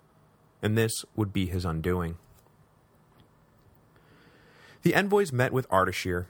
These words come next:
and reminded the king of all applicable treaties and territorial claims,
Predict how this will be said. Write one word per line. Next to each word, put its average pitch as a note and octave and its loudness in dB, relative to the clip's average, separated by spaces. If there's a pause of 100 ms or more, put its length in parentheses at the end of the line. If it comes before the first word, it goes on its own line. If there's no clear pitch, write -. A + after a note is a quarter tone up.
(120)
and B2 4
reminded A#2 0
the A#2 -4
king G#2 -2
of G2 0
all F#2 0
applicable G#2 -2
treaties G2+ -2
and G#2 -4
territorial F#2 0
claims, E2+ -4